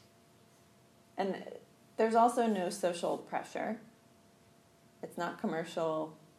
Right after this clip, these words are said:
just, a, you know, it's not like, you're not doing it for any other reason, really.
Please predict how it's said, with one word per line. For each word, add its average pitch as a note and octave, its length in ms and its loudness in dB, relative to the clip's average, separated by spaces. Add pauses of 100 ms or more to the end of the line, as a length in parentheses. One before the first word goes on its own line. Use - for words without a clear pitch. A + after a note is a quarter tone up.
(220)
just, - 240 -12
a, D3+ 160 0
you F3 120 -6
know, D3+ 300 -4
it's - 200 -10
not E3+ 240 -6
like, D#3 340 -4 (440)
you're F3+ 100 -6
not F3 180 -8
doing D#3 260 -6
it - 140 -10
for - 120 -10
any - 240 -10
other - 260 -12
reason, - 300 -12 (120)
really. - 320 -10